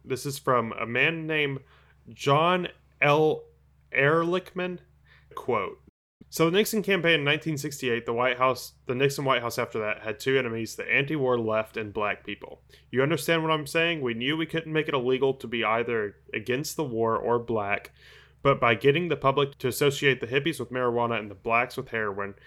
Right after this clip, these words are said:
and then criminalizing both heavily, we could disrupt those communities. We could arrest their leaders, raid their homes, break up their meetings, and vilify them night after night on the evening news.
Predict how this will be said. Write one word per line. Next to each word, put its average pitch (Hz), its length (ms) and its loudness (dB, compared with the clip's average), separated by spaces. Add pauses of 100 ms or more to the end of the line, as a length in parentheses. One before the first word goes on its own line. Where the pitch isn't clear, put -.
(160)
and 113 220 -4
then 156 300 4
criminalizing 139 720 0
both 127 280 0
heavily, 110 520 -2
we 107 160 -6
could 120 140 -8
disrupt 127 500 -2
those 117 180 0
communities. 101 640 -8
We 120 120 -2
could 120 120 -2
arrest 123 340 0
their 151 80 0
leaders, 127 440 0
raid 120 180 0
their 123 140 -2
homes, 117 380 -2
break 123 260 -2
up 135 140 -2
their 127 100 -2
meetings, 110 520 -4 (340)
and 117 120 -10
vilify 139 440 2
them 113 200 -2
night 110 220 0
after 117 300 -2
night 107 180 -2
on 104 120 -8
the 104 80 -6
evening 107 300 -8
news. 104 420 -12